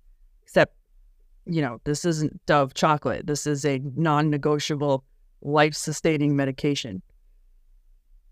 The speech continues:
So this has all literally become a your money or your life situation. Somehow, all of it is perfectly legal.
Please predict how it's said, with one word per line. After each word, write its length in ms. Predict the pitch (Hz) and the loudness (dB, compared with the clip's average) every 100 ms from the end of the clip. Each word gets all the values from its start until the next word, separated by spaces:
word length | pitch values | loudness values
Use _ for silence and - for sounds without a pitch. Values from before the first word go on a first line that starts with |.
| - - | -20 -2
So 180 | 240 | 4
this 200 | 233 226 214 | 6 6 2
has 180 | 202 | 2
all 360 | 220 208 196 185 - | 4 6 4 2 0
literally 720 | 196 214 254 247 240 220 208 | -2 4 4 6 8 8 6
become 540 | 185 170 190 175 170 - | 0 -2 0 2 0 -2
a 320 | 151 147 147 | -2 0 0
your 200 | 143 170 | 0 0
money 320 | 180 180 180 | 2 4 4
or 120 | 170 160 | 4 2
your 160 | 151 | 2
life 320 | 151 147 143 | 2 2 0
situation. 760 | - 151 - 151 151 143 120 117 _ _ _ | -2 -6 -4 0 2 0 -10 -18 _ _ _
Somehow, 680 | - 247 277 220 165 147 139 - - | -2 4 6 6 2 0 -2 -6 -2
all 240 | 190 196 | 2 4
of 120 | 185 | 4
it 120 | 165 151 | 4 4
is 220 | 127 - | 0 -2
perfectly 500 | 170 160 165 147 135 | -4 -4 -2 0 0
legal. 320 | 101 - | -2 -8